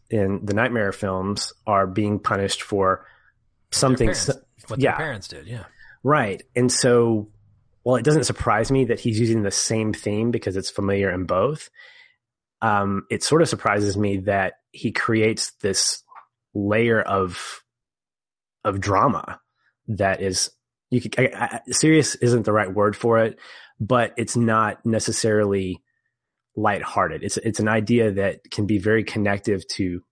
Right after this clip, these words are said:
Speaker 1: to several people. And I think it creates a sense of, of,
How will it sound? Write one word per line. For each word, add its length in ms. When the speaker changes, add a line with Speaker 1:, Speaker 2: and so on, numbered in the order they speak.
Speaker 1:
to 240
several 340
people. 420
And 120
I 80
think 200
it 60
creates 360
a 40
sense 300
of, 200
of, 420